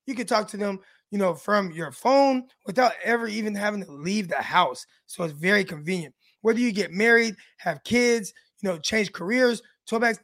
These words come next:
TurboTax Live experts are ready to help you with your unique tax situation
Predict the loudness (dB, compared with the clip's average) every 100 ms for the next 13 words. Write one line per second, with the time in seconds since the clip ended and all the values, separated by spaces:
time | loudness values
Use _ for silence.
0 | _ 4 6 6 4 0 0 -8 _ 2
1 | 2 2 2 0 0 -4 -4 -12 _ _
2 | -2 -2 -2 -2 2 2 0 -6 -12 -8
3 | 0 0 0 _ 0 0 0 -6 _ -8
4 | -6 -2 -2 -2 -4 -2 -2 -2 -2 0
5 | 0 -4 -6 -2 0 0 -2 -6